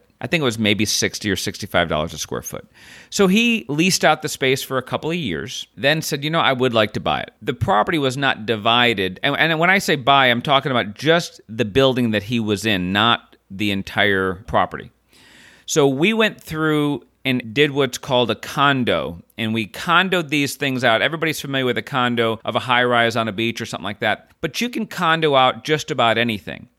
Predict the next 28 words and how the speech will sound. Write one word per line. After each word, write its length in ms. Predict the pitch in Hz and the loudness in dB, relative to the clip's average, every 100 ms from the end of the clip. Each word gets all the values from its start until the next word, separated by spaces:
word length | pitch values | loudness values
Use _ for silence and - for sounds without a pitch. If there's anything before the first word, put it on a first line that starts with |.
| - | -10
And 100 | 120 | -6
so 160 | 135 | 0
I 80 | 127 | 2
had 400 | 139 175 160 - | 2 0 -2 -14
three 560 | - 160 190 196 196 - | -8 -4 -2 -4 -6 -10
warehouses 960 | 113 147 175 160 117 101 98 101 131 - - | 0 4 4 4 2 2 -2 -6 -8 -14 -6
on 200 | 113 117 | -2 0
one 240 | 117 170 | 0 0
property, 640 | - 135 107 101 92 92 123 - | 0 0 0 0 -4 -6 -8 -10
and 120 | 120 | -6
so 160 | - | 0
what 280 | 131 131 - | 2 2 2
we 100 | 165 | -2
did 280 | 165 131 127 | 0 2 2
was 200 | 123 110 | 0 -2
we 100 | 120 | -4
took 400 | 117 - 196 _ _ | -4 -4 -4 _ _
each 240 | - 180 190 | -2 -2 -2
of 80 | 180 | -4
the 100 | 185 | -6
three 280 | - 165 | -4 -4
warehouses 680 | 170 147 123 123 101 107 113 | 0 2 2 2 0 -2 -8
would 280 | 113 123 113 | -4 -4 0
now 260 | 120 123 135 | 2 2 0
be 340 | 120 120 120 | 0 -2 0
a 160 | 113 123 | -2 -2
separate 840 | - - - 185 180 175 170 - | -2 -4 0 0 0 -2 -4 -4
property 720 | - 165 165 156 131 107 107 | -6 0 0 0 -2 -2 -4